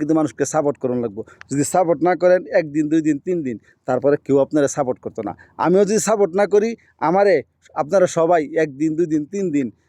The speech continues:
তারপরে আর সাপোর্ট করতেন না। সাপোর্ট করলেই সাপোর্ট পাওয়া যায়, ঠিক আছে? তারপরেও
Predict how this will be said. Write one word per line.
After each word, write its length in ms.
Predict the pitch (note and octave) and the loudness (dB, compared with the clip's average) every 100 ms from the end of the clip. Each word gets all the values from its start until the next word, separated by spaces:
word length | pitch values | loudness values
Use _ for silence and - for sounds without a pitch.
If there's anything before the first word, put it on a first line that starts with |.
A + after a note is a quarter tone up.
| _ _ - | _ _ -2
তারপরে 280 | C#3+ C#3 E3+ | 0 4 2
আর 60 | D#3 | 2
সাপোর্ট 200 | E3+ D3+ D3 | -2 -2 -2
করতেন 260 | C#3 C#3 A2 | -2 -4 -6
না। 60 | F2 _ - - | -14 _ -12 -4
সাপোর্ট 260 | D3+ D#3 - | -2 -2 2
করলেই 240 | G3 F3 F#3 | 2 2 0
সাপোর্ট 220 | E3 C#3+ D#3 | 0 0 0
পাওয়া 160 | D#3 B2+ | 0 0
যায়, 120 | G#2 D#3 | -4 -4
ঠিক 120 | D#3 | -2
আছে? 160 | D3+ F3 E3 - _ - | 0 -2 -4 -12 _ -2
তারপরেও 460 | D#3+ E3+ A3+ A#3 | 0 2 4 6